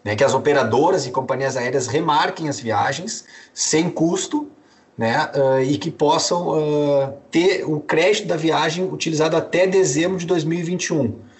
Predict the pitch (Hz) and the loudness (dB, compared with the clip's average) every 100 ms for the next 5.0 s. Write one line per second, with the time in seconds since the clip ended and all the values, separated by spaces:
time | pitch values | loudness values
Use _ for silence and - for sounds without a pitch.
0 | - - _ 139 147 226 - 139 - 196 | -20 -20 _ 0 2 2 2 0 0 0
1 | - 175 165 - 151 135 - 139 139 147 | 0 0 -2 0 -2 -2 0 2 2 0
2 | - 139 143 139 139 151 208 220 185 180 | 0 0 0 0 0 0 0 0 2 2
3 | 175 185 185 - 160 208 170 147 156 151 | 0 2 0 -2 -4 -2 -2 -2 -2 -2
4 | 156 156 160 151 147 156 131 143 240 - | 0 -2 0 -2 0 0 2 2 0 -2